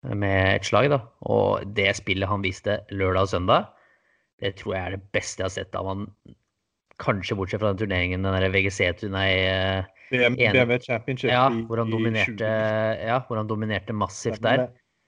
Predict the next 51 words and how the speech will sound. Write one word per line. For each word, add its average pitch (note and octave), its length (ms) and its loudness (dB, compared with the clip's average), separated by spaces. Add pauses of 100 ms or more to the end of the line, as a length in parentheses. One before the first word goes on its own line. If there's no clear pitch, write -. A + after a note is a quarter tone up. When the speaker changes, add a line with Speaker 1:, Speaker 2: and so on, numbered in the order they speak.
(380)
Speaker 2:
Det, A#2 160 0
Speaker 1:
Men A2 160 0
Speaker 2:
jeg A#2 120 2
er A#2 60 2
helt A#2+ 220 0
enig G2+ 180 -4
med A#2+ 120 -2
deg. A2+ 100 0
Jeg A#2 120 2
fikk B2+ 180 2
vibes B2 420 2
fra C3 160 0
det. C3 220 2
Det C#3 120 0
var C3 100 4
når B2+ 140 0
han - 20 0
Speaker 1:
Ja. A2 200 2
Speaker 2:
satt - 160 -16
i B2 240 -14
spillet, A#2 340 -8
blant C#3+ 180 -6
annet. G2 280 -8
Speaker 1:
Ikke A2 240 0
sant? A#2 220 2
Men A#2 140 0
det B2 120 6
slagrepertoaret G#2+ 1400 2
som B2+ 140 -6
vi A#2 100 -2
var A#2 100 0
inne G#2+ 240 -2
på G2 140 0
i G#2+ 40 2
sendingene G2 600 -2
fra A2 120 -2
Miklagard, G#2 480 -2
hvor A2 140 -2
han A#2 120 2
slår, B2 320 -2
altså, A2+ 300 -2 (200)
han C3 80 0
slår - 160 -4 (300)
absolutt - 500 0
alt. - 360 2 (360)
Speaker 2:
Han C#3 60 -14
slo C#3+ 220 -2
den C3 120 2
Speaker 1:
Hele A#2 460 6
Speaker 2:
stingeren C#3 400 4
der. G#2 140 -2